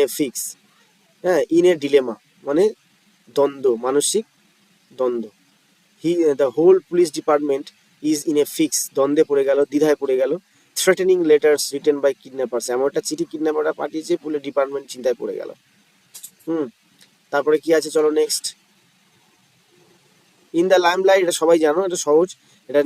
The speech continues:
তেমন কোনো ইডিয়াম পরীক্ষা পড়ে না, মানে প্রমিনেন্ট, যার দিকে সবার চোখ থাকে, লাইম-, লাইমলাইট, মানে প্রচারের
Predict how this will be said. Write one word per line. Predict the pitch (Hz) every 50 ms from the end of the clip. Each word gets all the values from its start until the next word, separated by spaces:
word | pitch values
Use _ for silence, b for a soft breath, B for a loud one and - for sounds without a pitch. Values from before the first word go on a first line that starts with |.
| 143 -
তেমন | - 135 135 143 151
কোনো | 151 160 156 156 151
ইডিয়াম | 143 151 156 151 147
পরীক্ষা | 151 147 139 - 151 - 131
পড়ে | 135 135 139 147
না, | 175 - b b b b b b -
মানে | 135 139 143 135
প্রমিনেন্ট, | - 143 143 143 147 139 127 120 113 110 -
যার | 143 143 147 147
দিকে | 160 160 170 - -
সবার | 147 151 147 - -
চোখ | 156 135 - - -
থাকে, | 110 120 120 120
লাইম-, | 123 127 120 120 113 117
লাইমলাইট, | 117 117 117 113 104 95 - - - _ _ _ _ _ _ _ _ _
মানে | - 131 123 -
প্রচারের | 147 139 - 160 151 151